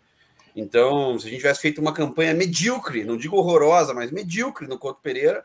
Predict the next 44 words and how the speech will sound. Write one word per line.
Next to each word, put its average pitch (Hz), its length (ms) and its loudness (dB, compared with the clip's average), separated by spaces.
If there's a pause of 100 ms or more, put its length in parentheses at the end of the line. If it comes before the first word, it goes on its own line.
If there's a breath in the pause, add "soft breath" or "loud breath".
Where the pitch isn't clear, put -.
(380)
ganhando 160 360 6
uma 175 120 0
ou 156 120 6
outra, 165 300 4
a 156 40 -8
gente 165 100 -4
não 165 140 -4
tava 160 260 0
nessa 160 240 -6
situação, 147 520 -8 (340)
né? 113 220 -4 (520)
E 113 560 -2
geralmente 165 420 2
é 180 40 2
o 165 60 -4
contrário, 185 640 0
geralmente 151 480 0
a 147 40 -4
gente 151 220 -4
tá, 143 560 0 (560)
tá 127 160 2
fora, 151 500 4
né? 135 240 4 (160)
No 160 100 4
retorno 175 500 0
a 151 40 2
gente 160 220 -2
é 156 60 4
o 160 60 4
décimo 156 360 0
sexto, 170 380 -4
no 151 80 0
retorno 147 340 -2
a 147 40 -2
gente 147 140 -8
tem 139 160 -12
quinze 160 300 -6
pontos, 151 360 -6
escaparia 143 840 -2
da 117 140 -2
zona 127 260 -8
do, 117 360 -8 (260)
do 113 100 -12
rebaixamento. 117 760 -6